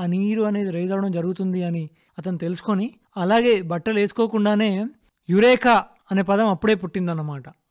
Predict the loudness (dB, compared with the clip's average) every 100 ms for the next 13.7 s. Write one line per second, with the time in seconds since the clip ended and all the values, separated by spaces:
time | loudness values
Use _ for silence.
0 | _ 0 4 4 4 2 2 2 0 -2
1 | 0 2 2 2 2 2 0 -2 -4 -6
2 | -10 _ -8 -4 -2 -2 -2 -2 -2 -2
3 | -4 -6 -6 -12 _ -6 -4 -4 -8 -4
4 | -2 -2 -2 -4 -4 -8 _ _ _ -4
5 | -2 0 2 2 0 2 4 4 4 4
6 | 4 2 0 -2 0 -2 0 -2 -4 -12
7 | _ -4 -4 0 0 2 2 2 4 6
8 | 6 4 0 -2 -4 0 -2 0 0 0
9 | 0 0 -2 -4 -6 -10 _ -4 -2 0
10 | 0 0 -2 0 0 0 -4 _ _ -4
11 | 0 2 0 0 0 0 0 -2 -2 -6
12 | _ -4 0 2 2 0 -2 -2 -4 -8
13 | _ -4 0 2 2 0 -4